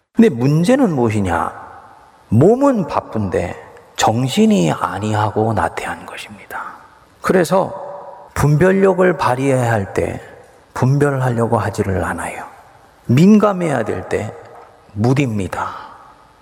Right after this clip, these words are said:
지금 뭔가 문제가 있다는 것을 알면서도 그저 하던 패턴을 반복해서 합니다. 여러분, 이전에는 옳았는데 세월이 가서 지금은 그것이 환경이 바뀌었기 때문에 이제는 그렇게 하면 안 되는 경우들이 있지 않습니까?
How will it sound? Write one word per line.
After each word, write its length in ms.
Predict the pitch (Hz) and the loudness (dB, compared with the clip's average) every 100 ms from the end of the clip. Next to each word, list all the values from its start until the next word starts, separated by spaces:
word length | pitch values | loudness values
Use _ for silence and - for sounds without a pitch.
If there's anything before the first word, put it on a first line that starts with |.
| _ | _
지금 280 | - 190 220 | -2 2 4
뭔가 340 | 185 156 185 196 | 4 2 2 0
문제가 460 | 139 147 175 214 | 0 0 2 0
있다는 440 | 190 - 160 151 147 | -2 -2 -2 -2 0
것을 520 | 143 151 143 135 - - | 0 2 2 0 -4 -6
알면서도 920 | 110 113 120 113 113 123 120 - - - - _ | -2 0 2 0 0 2 0 0 -10 -18 -20 _
그저 280 | - 156 165 | 0 2 2
하던 380 | 147 180 165 151 | 0 -2 -4 -4
패턴을 520 | 156 - 151 147 147 - | -6 -4 -4 -2 -4 -4
반복해서 600 | 110 98 104 - 123 110 | -6 -4 -4 -4 -4 -2
합니다. 440 | 120 95 - - - - - _ _ _ - | -4 -4 -8 -12 -16 -20 -20 _ _ _ -2
여러분, 280 | 170 196 165 | 0 2 -2
이전에는 560 | 131 165 220 233 214 190 | -4 2 2 2 0 0
옳았는데 720 | - 143 143 131 104 95 - - - - - - | 0 0 0 0 -2 0 -4 -6 -16 -20 -14 -4
세월이 440 | - 233 262 240 | 0 2 2 2
가서 320 | 190 135 139 | 0 -2 -4
지금은 480 | - 131 131 147 131 | -6 -4 -2 -2 -2
그것이 600 | - 113 117 107 135 92 - - - - | -4 0 0 0 -4 -4 -10 -20 -16 -2
환경이 480 | 190 220 240 233 180 | 0 2 2 2 -2
바뀌었기 460 | - - - 117 | -4 -4 -4 -4
때문에 280 | - 101 95 | -2 -2 0
이제는 320 | 95 117 98 | 0 0 -2
그렇게 320 | - 139 - | -2 -2 -2
하면 160 | 156 127 | -2 -2
안 300 | - 92 95 120 | -2 -4 -2 0
되는 280 | 190 190 | 0 0
경우들이 480 | 131 117 123 113 98 | -2 -2 -2 -2 -2
있지 220 | 101 - 104 | -2 -2 -2
않습니까? 760 | 90 - 90 85 - 120 208 | -4 -8 -8 -8 -6 -4 -6